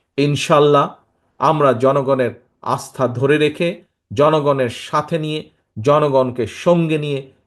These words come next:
জনগণের সমর্থন নিয়ে আগামীতে আমরা দেশ পরিচালনার যোগ্যতা আমরা অর্জন করতে সক্ষম হব,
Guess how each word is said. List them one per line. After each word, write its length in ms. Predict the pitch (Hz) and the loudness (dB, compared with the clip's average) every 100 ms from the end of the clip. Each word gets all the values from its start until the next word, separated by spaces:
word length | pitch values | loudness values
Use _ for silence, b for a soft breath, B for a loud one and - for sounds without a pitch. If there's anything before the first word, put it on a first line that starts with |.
| 107 | 0
জনগণের 520 | 147 139 123 117 107 | 2 2 2 0 -2
সমর্থন 720 | - - 160 165 - - 135 | -8 -2 2 2 0 -8 -6
নিয়ে 260 | 127 123 110 b b | -4 -6 -8 b b
আগামীতে 600 | 123 135 131 127 117 104 113 | 0 2 0 0 -4 -6 -2
আমরা 500 | 117 113 104 82 - _ _ 92 | -2 -2 -4 -6 -12 _ _ -14
দেশ 420 | 101 143 151 - _ _ _ _ | -2 0 0 -6 _ _ _ _
পরিচালনার 680 | 131 139 139 123 113 101 92 _ _ _ _ _ _ _ _ _ _ _ _ 95 | 0 2 -2 -2 -4 -6 -8 _ _ _ _ _ _ _ _ _ _ _ _ 0
যোগ্যতা 500 | 151 143 135 131 120 | 0 2 0 2 0
আমরা 200 | 110 104 | 0 0
অর্জন 340 | 107 107 107 | -2 -4 -8
করতে 280 | 98 85 95 | -8 -12 -10
সক্ষম 560 | - - - - 110 95 | -8 -6 -6 -6 -6 -6
হব, 280 | 87 76 | -6 -10